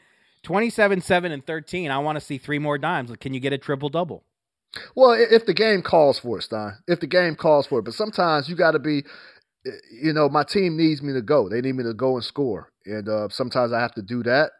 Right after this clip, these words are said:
Speaker 2: And, uh, I can do it. The, the good thing about my game, Stein, eh, I can do whatever the game is called for.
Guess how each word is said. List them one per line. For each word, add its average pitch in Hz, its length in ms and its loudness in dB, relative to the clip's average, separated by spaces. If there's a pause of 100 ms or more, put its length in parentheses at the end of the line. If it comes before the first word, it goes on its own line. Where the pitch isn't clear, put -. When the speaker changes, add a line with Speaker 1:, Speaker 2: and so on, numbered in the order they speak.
(120)
Speaker 2:
And, 110 180 -8
uh, 113 180 -2
I 214 120 4
can 220 140 -4
do 208 200 2
it. - 40 -2 (100)
The, 175 120 2
the 156 160 -2
good 254 240 -2
thing 214 160 0
about 170 300 2
my 156 140 0
game, 175 420 -2 (300)
Stein, 170 420 -2 (500)
eh, 156 100 8 (120)
I 185 120 2
can 190 160 0
do 190 140 -4
whatever 180 300 0
the 156 60 -2
game 156 300 -2
is - 80 -10
called 147 340 0
for. 82 260 -16